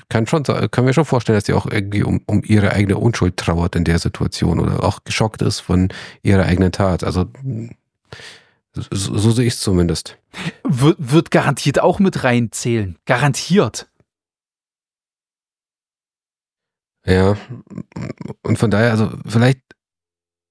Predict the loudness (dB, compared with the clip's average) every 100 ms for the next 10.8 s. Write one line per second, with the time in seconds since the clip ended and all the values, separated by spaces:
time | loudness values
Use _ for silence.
0 | _ _ _ _ _ -2 -2 -2 -8 -2
1 | -2 2 0 0 0 0 -4 -8 -8 -2
2 | 0 2 2 2 2 0 0 2 2 2
3 | 2 0 2 -2 -2 -6 -6 0 0 2
4 | -4 -4 -6 -6 -6 -10 -18 -18 -18 _
5 | 0 2 2 2 2 0 0 -2 -2 0
6 | -2 2 0 2 0 0 0 2 2 0
7 | 0 2 2 2 0 0 0 0 0 -2
8 | 0 0 2 2 2 -2 -2 -2 0 -2
9 | -4 -2 0 2 0 0 -2 -4 -2 0
10 | 2 0 2 0 -2 0 0